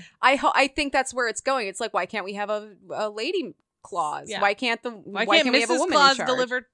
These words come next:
Speaker 1: toys?
Speaker 2: Yeah.
Speaker 1: Like, 'cause even in the Santa Claus, part of being Santa was finding a wife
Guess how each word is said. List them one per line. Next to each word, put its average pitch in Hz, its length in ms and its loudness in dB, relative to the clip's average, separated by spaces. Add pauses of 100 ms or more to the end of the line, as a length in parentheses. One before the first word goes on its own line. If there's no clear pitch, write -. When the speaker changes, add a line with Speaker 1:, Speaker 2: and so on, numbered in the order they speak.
(100)
Speaker 1:
toys? 247 500 -4 (240)
Speaker 2:
Yeah. 196 340 -2 (640)
Speaker 1:
Like, 285 140 -2
'cause 311 160 2
even 349 220 2
in 349 80 0
the 285 100 0
Santa 262 380 -6
Claus, 175 400 -6 (260)
part 262 320 0
of 269 180 -4
being 240 320 -6
Santa 202 680 -6 (400)
was 214 220 -8
finding 208 500 -6
a 185 80 -12
wife 180 320 -14